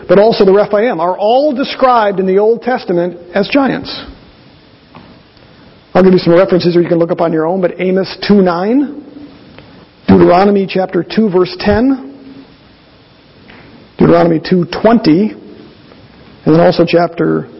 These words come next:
three eleven and three thirteen are all references to these groups, like the Amorites,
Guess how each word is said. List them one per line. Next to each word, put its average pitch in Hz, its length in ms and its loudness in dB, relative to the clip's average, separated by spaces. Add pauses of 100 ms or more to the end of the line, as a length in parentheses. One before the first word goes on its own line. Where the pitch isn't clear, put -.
(160)
three 175 180 4
eleven 175 380 2 (960)
and 160 100 -2
three 170 140 4
thirteen 160 500 0
are 151 140 2
all 170 180 4
references 175 460 -2
to 170 40 2
these 170 220 0
groups, 185 480 0 (420)
like 165 120 2
the 165 160 4
Amorites, 165 500 0